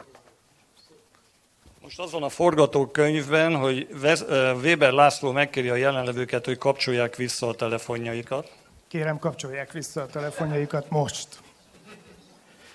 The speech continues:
Speaker 2: És, ö, fölkérem Zongor Gábort és Hegyes Halmi Lászlót, hogy válasszanak egy-egy cetlit mindegyik képről,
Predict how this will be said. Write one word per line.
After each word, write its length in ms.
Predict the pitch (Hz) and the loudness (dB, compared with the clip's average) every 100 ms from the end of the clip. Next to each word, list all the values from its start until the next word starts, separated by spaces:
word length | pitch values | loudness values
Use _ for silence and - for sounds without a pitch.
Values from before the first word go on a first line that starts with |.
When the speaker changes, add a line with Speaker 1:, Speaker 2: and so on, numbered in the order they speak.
| - - - - _ _ _ _ | -20 -20 -20 -20 _ _ _ _
Speaker 2:
És, 380 | 165 165 147 - | -6 -4 -2 0
ö, 280 | 175 165 165 165 - - - | 4 8 6 4 -8 -16 -8
fölkérem 540 | - 202 202 185 160 | 4 4 4 2 2
Zongor 460 | 151 160 165 151 139 | 0 -2 0 0 0
Gábort 680 | 139 139 135 160 208 - 139 127 - - - - | -2 -2 0 -2 -2 -6 -16 -20 -20 -20 -20 -16
és 400 | - 110 - - - _ _ | -12 -12 -14 -16 -20 _ _
Hegyes 460 | - 160 165 151 - | -10 -4 0 0 -2
Halmi 320 | 156 143 139 | -4 -4 -6
Lászlót, 720 | 139 135 139 160 160 202 - 147 147 _ _ _ - - _ | -8 -8 -8 -8 -6 -6 -10 -20 -20 _ _ _ -20 -20 _
hogy 320 | - 147 143 | -12 -10 -4
válasszanak 800 | 147 180 180 170 - 160 151 147 | 4 6 6 4 0 -2 -2 -4
egy-egy 800 | 156 151 143 143 135 139 - - - _ _ _ _ _ _ _ _ _ _ | -4 -6 -6 -8 -8 -14 -20 -20 -20 _ _ _ _ _ _ _ _ _ _
cetlit 640 | - 147 135 147 143 175 - | -8 -6 -6 -8 -12 -12 -10
mindegyik 540 | 151 139 135 131 135 | -8 -8 -10 -12 -16
képről, 720 | - 139 131 147 156 190 190 | -12 -12 -10 -8 -6 -6 -10